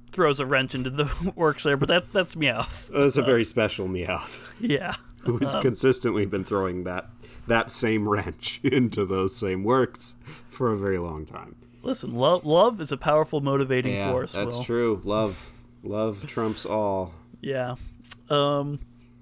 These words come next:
Speaker 1: so cool. It's, uh, I'm, I'm really glad this was our first entry because it's great to just know
Speaker 2: <laughs>
Speaker 1: throughout the rest of these that Lucario can't understand what we say to it.
Speaker 2: Yes, <laughs> Lucario hears you and understands.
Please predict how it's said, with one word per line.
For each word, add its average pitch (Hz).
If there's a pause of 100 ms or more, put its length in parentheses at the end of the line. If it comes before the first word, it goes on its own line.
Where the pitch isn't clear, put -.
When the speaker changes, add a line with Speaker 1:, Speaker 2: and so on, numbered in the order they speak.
(280)
Speaker 1:
so 190
cool. 147
It's, 175
uh, 160
I'm, 165
I'm 190
really 262
glad 202
this 175
was 170
our 156
first 156
entry 135
because 143
it's 120
great -
to 214
just 175
know 139 (220)
Speaker 2:
<laughs> -
Speaker 1:
throughout 170
the 170
rest 156
of 139
these 131
that 127
Lucario 139
can't 156
understand 127
what 120
we 202
say 131
to -
it. -
Speaker 2:
Yes, -
<laughs> -
Lucario 127
hears 113
you 104
and 101
understands. -